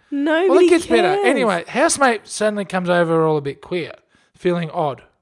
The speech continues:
Speaker 1: Oh, no.
Speaker 2: And, uh, disappears for, like, ten minutes. I'm standing, sitting there alone with, I've already started some of the bacon.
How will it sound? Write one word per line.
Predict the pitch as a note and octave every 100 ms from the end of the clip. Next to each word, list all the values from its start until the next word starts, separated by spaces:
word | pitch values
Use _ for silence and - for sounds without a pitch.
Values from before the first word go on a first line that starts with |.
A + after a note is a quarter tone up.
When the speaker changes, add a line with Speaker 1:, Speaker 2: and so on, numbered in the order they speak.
| _
Speaker 1:
Oh, | E3 D#3+ D3+ C#3+
no. | C#3+ C#3 C#3 C#3+ C#3+ C3+
Speaker 2:
And, | E3+ E3
uh, | E3
disappears | D#3 G#3+ D#3+ - E3 D3+ - -
for, | D#3+
like, | D3 C3+
ten | - E3+
minutes. | D3+ C#3 - -
I'm | F3+ F#3+
standing, | - G3 F3 E3+
sitting | - E3+ D#3
there | D3+
alone | C#3 D#3+ C3 B2 D#3+
with, | E3+ E3 _ -
I've | D3+
already | F3+ F3
started | - - D#3 C#3
some | - D3+
of | D3
the |
bacon. | C3 - G#3 F3+